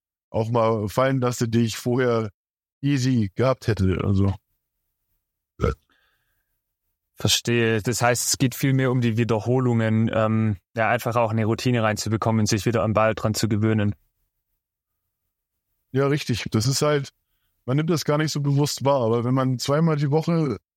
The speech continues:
Speaker 1: das ganze Training über durchgehend Bälle fängt und das über Monate hinweg, dann ist das so eine Sache, über die man gar nicht mehr nachdenkt. Und man soll das auch nicht in seinen Kopf lassen, weil der Kopf verunsichert bloß.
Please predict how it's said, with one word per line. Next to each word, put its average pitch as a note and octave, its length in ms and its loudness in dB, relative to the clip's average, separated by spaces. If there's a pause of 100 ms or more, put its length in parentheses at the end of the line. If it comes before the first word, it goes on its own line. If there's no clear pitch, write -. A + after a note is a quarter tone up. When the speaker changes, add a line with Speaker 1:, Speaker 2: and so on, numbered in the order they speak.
(100)
Speaker 1:
das B2 260 0
ganze D#3+ 280 0
Training D#3 300 2
über D3 200 2
durchgehend D3+ 460 0
Bälle E3 240 2
fängt D#3+ 320 0
und B2 100 0
das B2+ 180 -2
über C3 180 0
Monate D3 440 2
hinweg, C#3+ 440 0 (340)
dann A2+ 120 2
ist B2+ 140 2
das C3+ 220 0
so C3+ 80 -2
eine C3 160 0
Sache, C3 260 -2
über B2+ 140 0
die C3 80 -2
man B2 160 0
gar B2+ 140 2
nicht B2+ 140 -4
mehr B2 100 -2
nachdenkt. A#2 600 0 (600)
Und B2 380 -2 (840)
man A#2+ 180 0
soll C#3+ 160 0
das D3+ 160 0
auch C#3 80 -2
nicht C#3+ 160 0
in C3+ 80 0
seinen B2+ 160 0
Kopf E3 260 0
lassen, D#3 300 0
weil B2 80 2
der B2 120 0
Kopf D3+ 200 -2
verunsichert D#3 580 0
bloß. E3+ 380 -2